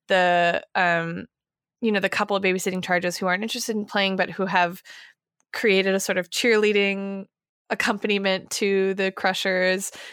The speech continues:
And then there, and then it's, there's the whole, like, Charlotte Johansson thing, wh-, which is a good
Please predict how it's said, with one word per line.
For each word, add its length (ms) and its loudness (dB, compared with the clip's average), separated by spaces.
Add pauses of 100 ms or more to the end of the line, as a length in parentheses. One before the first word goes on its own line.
(140)
And 140 -2
then 100 0
there, 240 2
and 140 4
then 80 4
it's, 140 -2
there's 260 0
the 80 -4
whole, 160 0
like, 160 0
Charlotte 340 -2
Johansson 520 -6
thing, 360 -2
wh-, 240 -8
which 240 -2
is 140 -4
a 180 0
good 380 -2